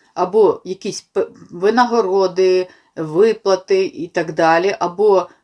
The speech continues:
продали свою нерухомість, сплатили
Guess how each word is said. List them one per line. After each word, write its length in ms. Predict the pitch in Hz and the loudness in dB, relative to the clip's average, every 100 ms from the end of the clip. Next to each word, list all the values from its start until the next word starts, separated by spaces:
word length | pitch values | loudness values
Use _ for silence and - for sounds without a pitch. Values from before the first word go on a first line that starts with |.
| _ | _
продали 400 | 180 175 196 208 | -6 -2 0 -2
свою 300 | - 185 175 | -4 -4 -2
нерухомість, 920 | 190 233 165 - 170 175 208 214 - _ _ _ _ | 0 0 0 -2 -4 -4 -6 -12 -18 _ _ _ _
сплатили 760 | - 208 202 247 214 165 151 | -6 -4 -2 0 2 2 -2